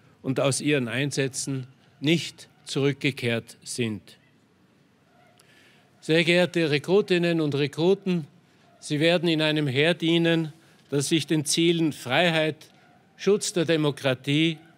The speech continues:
Eintreten für die Achtung der Menschenrechte,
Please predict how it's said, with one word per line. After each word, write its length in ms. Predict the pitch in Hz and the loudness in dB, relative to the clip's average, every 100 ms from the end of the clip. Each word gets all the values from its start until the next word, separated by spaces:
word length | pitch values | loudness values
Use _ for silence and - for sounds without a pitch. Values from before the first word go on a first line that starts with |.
| _ _ _ - | _ _ _ -2
Eintreten 760 | 151 175 165 156 160 - 165 | 2 2 2 2 2 0 -6
für 140 | 139 143 | -4 -4
die 120 | 131 | -2
Achtung 420 | 131 139 - 156 | -2 -4 -4 -4
der 120 | 131 | -2
Menschenrechte, 960 | 127 131 143 - 139 131 127 - 131 | -2 -4 -4 -4 0 0 -2 -6 -6